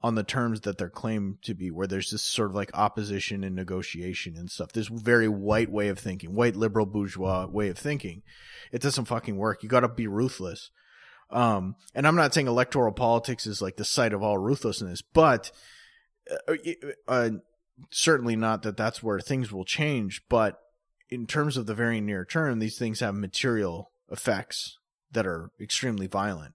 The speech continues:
because, you know, for the same reason, if a civil war kicks off, then all this shit is moot, which means the, the, the forty years since Russell Means gave that speech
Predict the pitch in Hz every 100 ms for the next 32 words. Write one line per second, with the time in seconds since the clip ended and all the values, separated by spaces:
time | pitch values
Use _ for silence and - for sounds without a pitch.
0 | _ 110 127 104 - 117 101 123 107 135
1 | 107 110 143 113 85 - 139 - 180 147
2 | 139 156 156 127 - 104 98 - 101 107
3 | 101 95 120 95 - 98 117 - - _
4 | _ _ - - - _ 135 131 151 165
5 | 139 - - - - - _ - 135 147
6 | 143 143 - - 139 120 - - - -
7 | 175 185 190 170 135 151 151 113 107 127
8 | 110 123 127 - 123 113 113 107 - 107
9 | 101 98 85 - _ - - - 113 85
10 | -